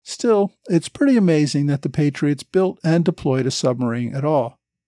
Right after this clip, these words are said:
During the war, the project remained a secret. It did not become well known until long after the war ended.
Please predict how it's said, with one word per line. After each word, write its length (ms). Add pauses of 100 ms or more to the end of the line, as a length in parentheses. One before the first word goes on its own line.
(760)
During 260
the 60
war, 460
the 100
project 600
remained 400
a 100
secret. 540 (760)
It 100
did 140
not 180
become 460
well 240
known 480
until 340
long 320
after 380
the 100
war 380
ended. 380